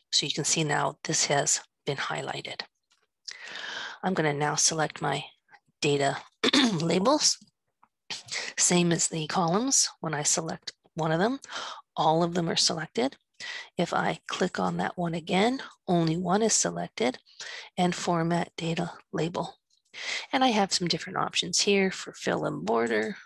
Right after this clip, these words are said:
special effects, size, alignment, et cetera, and then some different label options. Now with the label options, we could, you may, you maybe do some different values here. We'll take a look at that when we look at pie charts.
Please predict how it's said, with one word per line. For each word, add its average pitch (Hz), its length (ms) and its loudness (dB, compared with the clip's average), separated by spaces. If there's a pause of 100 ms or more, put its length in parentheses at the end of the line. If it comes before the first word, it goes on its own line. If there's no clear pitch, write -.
(200)
special - 440 0
effects, - 840 2 (600)
size, 165 460 2
alignment, 185 640 0
et - 80 -10
cetera, 190 540 -2 (800)
and 175 220 2
then 160 100 4
some 175 200 0
different - 340 -4
label 165 300 -2
options. - 680 0 (640)
Now 170 140 2
with 160 100 -2
the 160 60 0
label 160 340 -2
options, 196 600 2
we 175 100 -8
could, - 180 -8
you 165 120 -8
may, 165 220 -4
you 175 120 -2
maybe 160 260 -2
do 175 200 -4
some 160 240 2
different 170 380 -2
values 170 420 0
here. 180 280 4
We'll 180 100 -2
take - 260 -4
a 170 40 -12
look 165 160 -8
at - 100 -10
that 175 220 -2
when 175 100 -8
we 160 100 -4
look - 180 -8
at - 100 -10
pie 196 240 0
charts. - 520 0